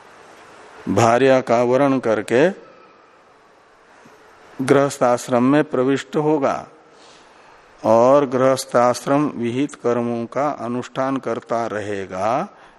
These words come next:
जीवन भर। घर में ही रहेगा ऐसा नहीं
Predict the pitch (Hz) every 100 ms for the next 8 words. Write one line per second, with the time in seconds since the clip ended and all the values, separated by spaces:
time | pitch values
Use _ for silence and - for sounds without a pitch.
0 | - 110 123 123 117 110 95 110 117 156
1 | 214 - - - _ _ _ _ _ _
2 | _ _ _ - 127 113 123 135 143 151
3 | 139 135 139 139 131 139 131 139